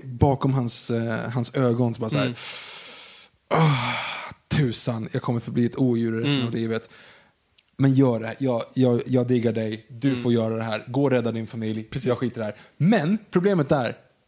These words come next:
Speaker 1: nu är det ju inte så, så här, "Mm, jag gillar dig. Jag dödar fyrtio pers."
Speaker 2: <laughs>
Speaker 1: Alltså, det är ju, det är ju det som är resultatet.
Speaker 2: Ja.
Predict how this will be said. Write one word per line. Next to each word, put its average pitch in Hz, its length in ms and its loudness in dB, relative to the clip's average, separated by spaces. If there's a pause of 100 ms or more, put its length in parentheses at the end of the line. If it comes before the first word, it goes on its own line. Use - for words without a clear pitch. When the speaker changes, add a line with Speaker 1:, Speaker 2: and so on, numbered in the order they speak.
Speaker 1:
nu 220 260 4
är 214 80 4
det 240 60 2
ju 302 80 4
inte 180 140 0
så, 123 200 0
så 123 100 0
här, 120 180 -2 (340)
"Mm, 165 460 2
jag 151 120 2
gillar 127 200 2
dig. 113 260 0 (140)
Jag 131 180 2
dödar 135 340 2
fyrtio 110 260 -2
pers." - 180 -2 (400)
Speaker 2:
<laughs> 175 200 0
Speaker 1:
Alltså, 165 200 2
det 185 120 4
är 226 60 2
ju, 226 100 2 (160)
det 151 80 2
är - 20 4
ju 208 60 4
det 240 200 2
som 165 180 0
är 156 80 4
resultatet. 151 580 0 (420)
Speaker 2:
Ja. 131 360 -2